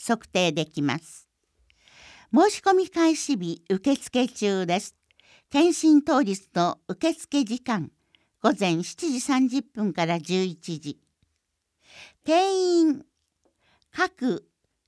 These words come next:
日百五人、先着順です。特定健診は無料。四十歳から七十四歳の市国民健康保険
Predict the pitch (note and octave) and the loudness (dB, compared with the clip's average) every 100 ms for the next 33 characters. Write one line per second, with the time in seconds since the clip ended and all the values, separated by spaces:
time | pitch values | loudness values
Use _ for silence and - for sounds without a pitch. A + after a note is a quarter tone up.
0 | - F#3+ G3+ - A#3+ - _ _ _ _ | -14 -12 -12 -14 -14 -14 _ _ _ _
1 | _ _ A#3+ B3+ - F#4 - A3+ D#4 C#4+ | _ _ -6 -4 -2 -2 -2 2 4 6
2 | D#4 D3+ - _ _ - C4 D#4 D#4+ D#4 | 6 4 -4 _ _ -2 0 2 0 -4
3 | A#3+ A3 G3+ D#3 C#3+ - - - _ _ | -4 -4 -4 -4 -6 -10 -20 -20 _ _
4 | _ _ _ - C4+ - - - - G4 | _ _ _ -4 -4 -2 0 0 0 -2
5 | F4 - A3 F3 F3 E3+ F3 F#3+ A#3 F3 | -2 -2 -2 0 0 0 -2 -2 -2 -2
6 | - _ _ _ G3+ D#4+ C4+ D#4 - A#3 | -6 _ _ _ 2 4 4 2 -2 -2
7 | G3 F#3 F3 F3+ G#3+ D4+ B3+ G#3 G3+ B3 | -2 -2 -2 -2 0 0 0 -2 -2 2
8 | D4 - G3 E3+ E3 E3 - _ - E4 | 0 0 -4 -4 -4 -6 -10 _ -14 -12
9 | - _ _ - A3+ D4 D4 D4 C#4 - | -14 _ _ -12 -6 2 4 6 2 -2
10 | - B3+ D#4 - D#4 D#4 D4+ D4+ C4+ F#3+ | -6 -4 -4 -2 -4 -2 -6 -4 -4 -6